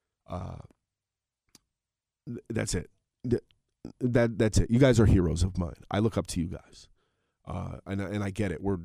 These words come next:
we're brothers. We're friend, we're be-, we're good friends. We're brothers. But I look up to you. You guys are amazing people, uh, with the biggest hearts. And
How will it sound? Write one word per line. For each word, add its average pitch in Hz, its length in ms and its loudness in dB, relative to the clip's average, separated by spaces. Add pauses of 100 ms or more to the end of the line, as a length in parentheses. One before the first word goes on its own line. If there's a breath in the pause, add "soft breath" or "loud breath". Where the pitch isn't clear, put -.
(100)
we're 107 200 -2
brothers. 95 500 -4 (220)
We're 95 120 2
friend, 95 300 0
we're 104 140 2
be-, 95 180 0
we're 104 220 0
good 104 200 2
friends. 90 340 -4
We're 92 120 0
brothers. 90 400 -6 (420 soft breath)
But 113 80 4
I 113 60 2
look 113 180 2
up 104 160 0
to 92 120 0
you. 82 160 -4 (180)
You 98 140 -2
guys 95 640 -2
are 90 380 0
amazing 107 540 0
people, 95 500 0 (540 soft breath)
uh, 90 160 -6 (100)
with 90 140 -6
the - 80 -6
biggest 110 360 -2
hearts. 82 480 -6 (1300)
And 104 500 -2